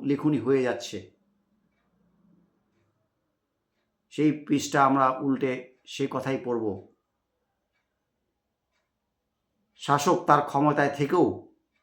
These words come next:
হয়তো সামগ্রিক চিন্তাধারায় সেভাবে আজও এগোচ্ছে না। তারা এখনও তাদের যে একপেশে নীতি, যা বারবার বিরোধীরা বলে থাকেন,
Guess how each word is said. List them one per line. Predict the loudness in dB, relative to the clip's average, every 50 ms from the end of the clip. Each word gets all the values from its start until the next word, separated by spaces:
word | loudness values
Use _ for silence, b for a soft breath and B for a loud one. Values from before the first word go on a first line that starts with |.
| _ _ _ _ _
হয়তো | -2 0 0 0 2 2 2 2 0 -4 -10 -20 _ _ _ _ _ _ _ _ _ _ _ _ _ _ _ _ _ _
সামগ্রিক | -16 -8 -2 0 0 2 2 4 4 4 4 4
চিন্তাধারায় | 2 2 2 2 0 0 0 2 0 0 0 0 -4 -10 -18 _ _ _ _
সেভাবে | -12 -4 -2 -2 0 0 0 0 -2 -2 -4 -8 -10 -6
আজও | -6 -2 0 0 0 0 0 -6 -12 -20 _ _ _ _ _ _ _ _ _ _ _ _ -8
এগোচ্ছে | -4 -2 -2 -2 -2 -2 -6 -6
না। | -4 -4 -4 -6 -8 -12 _ _ _ _ _ _ _ _ _ _ _ _ _ _ _ _ _ _ _ _ _ _
তারা | -6 -4 -2 -2
এখনও | 0 0 -2 0 0 0 2 2 2 2 0 -6 -12 -20 _ _ _
তাদের | -6 -4 -4 -2 -2
যে | -2 -2
একপেশে | -4 -4 -4 -4 -4 -4 -4 -4 -6 -4 -2 -2 -4 -4 -6 -10 -20 _ _ _ _ _ _ -8
নীতি, | -4 -2 -2 -2 0 0 -2 -2 -2 -4
যা | -2 -2 -2
বারবার | 0 2 0 2 2 2 0 2
বিরোধীরা | 2 0 0 0 -2 -2
বলে | -2 -2 -4 -4
থাকেন, | -4 -6 -6 -6 -8 -10 -10